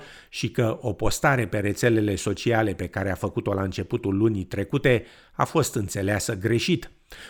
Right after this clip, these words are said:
Comunitatea mondială de tenis și activiștii pentru drepturile omului au fost îngrijorați de situația tenismenei chineze, după ce aceasta a pretins pe rețelele de socializare că, în trecut,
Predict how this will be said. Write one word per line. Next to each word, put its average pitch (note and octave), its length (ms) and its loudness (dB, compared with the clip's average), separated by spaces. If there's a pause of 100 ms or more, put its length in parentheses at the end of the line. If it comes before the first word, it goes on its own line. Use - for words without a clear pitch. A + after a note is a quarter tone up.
(120)
Comunitatea B2+ 640 2
mondială B2 560 4
de A2+ 120 2
tenis B2+ 440 0
și - 200 -6
activiștii G#2+ 560 -2
pentru G2+ 340 -4
drepturile G#2 540 0
omului C3+ 560 4 (320)
au C3+ 100 2
fost - 240 0
îngrijorați A2+ 680 4
de G#2 80 0
situația A2+ 560 0
tenismenei G2+ 680 -2
chineze, B2 580 2 (340)
după D3 200 2
ce D3+ 120 2
aceasta C3 420 2
a B2 120 2
pretins A2 420 0
pe - 120 -2
rețelele G#2+ 640 2
de G2+ 140 -2
socializare A2 880 2
că, G2 320 -4
în G#2 160 -4
trecut, E3 440 2